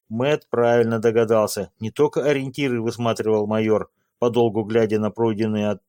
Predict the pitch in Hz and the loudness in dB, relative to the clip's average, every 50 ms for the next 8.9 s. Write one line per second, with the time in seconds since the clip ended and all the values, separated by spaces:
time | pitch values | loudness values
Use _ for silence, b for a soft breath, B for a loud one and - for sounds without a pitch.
0 | _ _ _ - 110 - 120 113 110 101 101 - _ - 120 123 - 104 98 87 | _ _ _ -10 -8 -6 -2 -2 -2 -2 -2 -6 _ -8 -8 -8 -6 -8 -10 -10
1 | - _ _ _ _ _ _ _ _ _ _ _ _ - 107 113 104 107 139 151 | -10 _ _ _ _ _ _ _ _ _ _ _ _ -12 -10 -8 -2 0 0 0
2 | 156 - 139 123 113 - 123 120 120 120 120 127 135 143 - 139 127 117 107 120 | 0 0 -4 -4 0 2 4 4 4 4 4 2 2 0 0 0 0 0 0 -4
3 | 113 - 123 120 120 117 120 110 98 101 110 117 117 113 113 110 - 123 117 - | -4 -4 -2 0 0 0 0 -2 -4 -4 -4 -2 -2 -2 -2 -2 -4 -6 -8 -6
4 | - 117 107 107 104 101 95 b b b b b b b _ 113 117 113 127 127 | -6 -4 -4 -4 -4 -6 -8 b b b b b b b _ -2 -2 0 2 2
5 | 120 113 101 - - _ _ _ 104 110 113 - 110 104 - 120 107 - 113 110 | 2 2 0 -2 -10 _ _ _ -8 -8 -6 -6 -6 -2 -2 -2 -2 0 0 0
6 | 113 113 117 104 101 95 - 110 110 107 107 101 98 123 139 139 - 131 135 139 | 0 2 0 -2 -4 -6 -6 -4 -2 -2 -2 -2 -2 -4 -4 -4 -6 -6 -4 -2
7 | 139 139 135 113 104 107 120 120 123 127 127 123 120 117 104 - _ _ _ _ | 0 0 0 -2 0 0 0 0 0 0 -2 -2 -2 -4 -4 -6 _ _ _ _
8 | _ _ _ - 113 117 113 107 - - 117 113 127 131 120 - _ | _ _ _ -8 -4 -4 -2 -4 -2 -2 0 0 0 -2 -2 -6 _